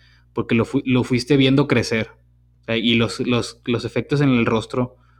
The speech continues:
fueron creciendo con la película y fueron, fue, digamos que físicamente madurando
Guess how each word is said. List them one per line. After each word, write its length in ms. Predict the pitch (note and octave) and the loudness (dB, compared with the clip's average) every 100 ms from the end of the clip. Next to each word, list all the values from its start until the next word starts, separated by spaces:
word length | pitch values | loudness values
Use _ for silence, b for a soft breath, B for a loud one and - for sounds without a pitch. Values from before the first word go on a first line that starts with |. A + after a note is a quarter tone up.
| b | b
fueron 280 | - A#2+ B2+ | -4 0 2
creciendo 640 | C#3 B2 - A2+ A2+ A#2 - | 2 0 0 0 0 -2 -4
con 160 | A2 | -4
la 140 | G#2+ - | -4 -2
película 440 | G#2+ A2 A#2 A2 | -2 -2 -2 -4
y 60 | G#2 | -4
fueron, 420 | A2+ A2 A2+ - | -6 -6 -6 -8
fue, 720 | - A2 A2 A2+ A2+ - _ _ _ _ _ - | -6 -2 0 0 -2 -4 _ _ _ _ _ -4
digamos 360 | A#2+ A2+ C3 | 0 2 0
que 540 | - C3 A#2+ A2 G2+ - | 0 2 2 2 -2 -4
físicamente 640 | B2+ A#2+ C#3 C3+ B2 B2 C#3 | -4 -2 0 2 2 2 2
madurando 720 | C3 A2+ A2+ G#2+ A2+ C3 | 4 4 2 2 0 -2